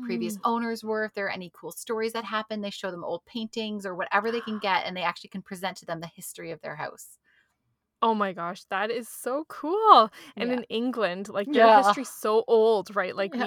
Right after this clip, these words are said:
Speaker 1: Yes.
Speaker 2: we think about here in North America, we think our history's so old. <laughs>
Speaker 1: <laughs>
Speaker 2: But compared to there, like, I can't even imagine buying a heritage home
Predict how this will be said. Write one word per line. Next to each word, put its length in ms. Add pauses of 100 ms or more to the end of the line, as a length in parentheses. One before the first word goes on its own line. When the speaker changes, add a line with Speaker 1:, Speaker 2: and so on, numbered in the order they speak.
(160)
Speaker 1:
Yes. 80
Speaker 2:
we 140
think 240
about 180
here 260
in 80
North 260
America, 600
we 120
think 340
our 140
history's 400
so 340
old. 560
<laughs> 140
Speaker 1:
<laughs> 420
Speaker 2:
But 560
compared 560
to 80
there, 340
like, 180
I 120
can't 220
even 200
imagine 500
buying 400
a 60
heritage 540
home 300